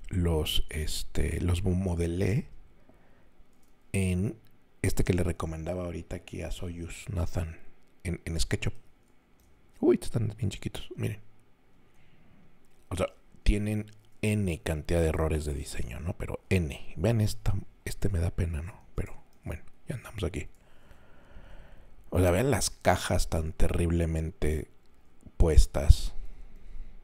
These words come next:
Todavía me costaba mucho trabajo pasar las cosas a, del lugar, de lo dos D a lo tres D. Todavía no era yo capaz de hacer muchas cosas. Mira, digo, para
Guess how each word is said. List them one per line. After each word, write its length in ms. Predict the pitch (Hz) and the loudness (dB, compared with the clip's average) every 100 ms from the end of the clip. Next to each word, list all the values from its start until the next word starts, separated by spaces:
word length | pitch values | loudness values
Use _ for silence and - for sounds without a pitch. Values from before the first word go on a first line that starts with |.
| - - - - - - - | -20 -20 -20 -20 -20 -20 -2
Todavía 260 | - 110 113 | 4 6 6
me 100 | 110 | 2
costaba 340 | - - 101 | -4 -4 -4
mucho 180 | 101 101 | -4 -4
trabajo 340 | - 98 98 101 | -2 -2 -2 -2
pasar 300 | 90 - - | -2 -4 8
las 120 | - | 8
cosas 340 | - 90 92 | 8 0 -2
a, 320 | 85 76 69 - - - - - - - - - - - - - - - | -4 -6 -10 -14 -20 -20 -20 -20 -20 -20 -20 -20 -20 -20 -20 -20 -18 -10
del 180 | 87 78 | -8 -6
lugar, 300 | 82 90 - | -4 -4 -6
de 100 | 87 | -8
lo 160 | 78 76 | -6 -4
dos 280 | 85 85 85 | -4 -4 -2
D 100 | 87 | 0
a 60 | |
lo 140 | 85 - | 0 2
tres 340 | - 76 76 | 0 0 2
D. 400 | 92 95 95 95 | 4 4 4 2
Todavía 360 | - 85 80 80 | -2 -2 -2 -2
no 100 | 78 | -2
era 100 | 76 | -2
yo 180 | 78 | -2
capaz 320 | - - 73 76 | -4 -4 -4 -2
de 60 | |
hacer 260 | 76 - 82 | -2 -2 -4
muchas 440 | 76 73 - - | -6 -8 -8 -8
cosas. 440 | - 95 90 147 - | -8 -6 -4 -2 -4
Mira, 280 | 82 82 - - - - - - | -4 -2 -2 -4 -12 -16 -20 -4
digo, 220 | 95 92 | 0 2
para 440 | 87 80 78 78 | 4 4 4 0